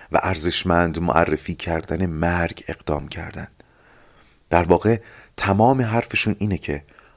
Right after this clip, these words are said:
آمپول درد نداره. تقریباً در تمام ادیان پشت کردن به دنیا و زندگی یک ارزش محسوب می‌شه.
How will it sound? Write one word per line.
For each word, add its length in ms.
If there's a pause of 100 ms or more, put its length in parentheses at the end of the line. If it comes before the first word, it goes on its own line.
(120)
آمپول 520 (220)
درد 320
نداره. 440 (1120)
تقریباً 520
در 200
تمام 720
ادیان 540 (100)
پشت 420
کردن 440
به 100
دنیا 640 (140)
و 80
زندگی 760 (380)
یک 280
ارزش 520
محسوب 440
می‌شه. 320